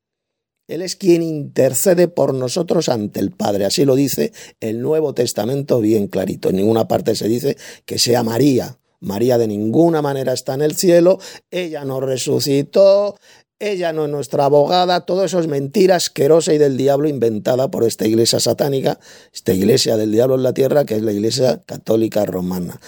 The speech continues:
Se inventó esa patraña sobre María. María está muerta, igual que el resto de verdaderos cristianos, y van a volver a vivir cuando Cristo venga en gloria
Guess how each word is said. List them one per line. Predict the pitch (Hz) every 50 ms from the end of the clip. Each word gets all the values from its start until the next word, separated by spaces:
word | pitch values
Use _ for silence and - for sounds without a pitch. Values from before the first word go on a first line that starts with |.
| - -
Se | - - - 104
inventó | 95 98 101 101 98 90 120 117
esa | - 131 -
patraña | - 117 110 - - 131 127 135 143 143
sobre | - - 101 - 95 90
María. | 90 - 98 95 - - - _ _ - - - - - -
María | - 160 151 165 185 208 208 202 185
está | 156 - - 156 151
muerta, | 156 156 151 156 - -
igual | 180 139 131 127
que | 127 -
el | 120 117
resto | 120 123 120 - - 117
de | 113 113
verdaderos | 104 101 98 101 113 120 120 -
cristianos, | - 120 120 120 - - 123 127 147 147 - - - - _ _
y | - 110
van | 113 123 120 113
a | 110
volver | 117 101 101 104 113 120
a | 117
vivir | 123 117 117 139 156
cuando | 175 - 107 95 92 90
Cristo | - 98 98 - - 104 98
venga | 101 101 98
en | 98 104
gloria | 104 110 110 110 113 123 127 - -